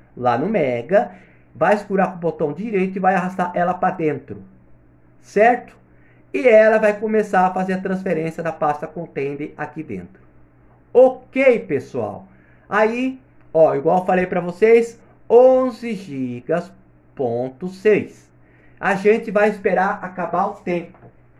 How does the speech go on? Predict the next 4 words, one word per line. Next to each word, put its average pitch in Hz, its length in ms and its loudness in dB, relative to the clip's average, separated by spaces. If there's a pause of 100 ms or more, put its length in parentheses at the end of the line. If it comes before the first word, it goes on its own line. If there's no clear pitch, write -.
tá? 147 360 -2 (280)
Dezesseis 196 580 -6
minutos 208 720 -10
pra 185 380 0